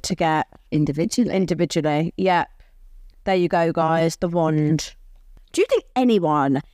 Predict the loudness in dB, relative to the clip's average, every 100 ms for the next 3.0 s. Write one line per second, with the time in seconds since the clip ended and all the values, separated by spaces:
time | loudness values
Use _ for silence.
0 | -12 -6 -2 -4 -2 -4 -2 -4 -2 -2
1 | -2 -2 -2 -4 0 0 0 0 0 2
2 | 0 0 -2 -2 -2 0 2 2 0